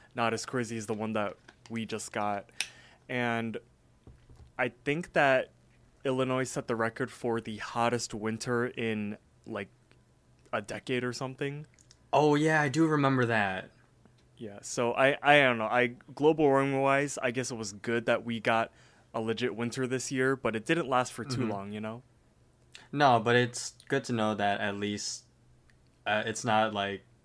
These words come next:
Speaker 2: sixty, fifty degrees in the Midwest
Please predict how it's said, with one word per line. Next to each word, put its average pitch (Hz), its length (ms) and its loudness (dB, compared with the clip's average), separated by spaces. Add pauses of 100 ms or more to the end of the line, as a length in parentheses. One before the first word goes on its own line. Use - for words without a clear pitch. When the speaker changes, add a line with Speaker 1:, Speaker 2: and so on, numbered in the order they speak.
(240)
Speaker 2:
sixty, - 680 -4
fifty 107 360 -4
degrees 98 800 -6 (240)
in 110 100 -4
the 107 60 -2
Midwest 98 800 -8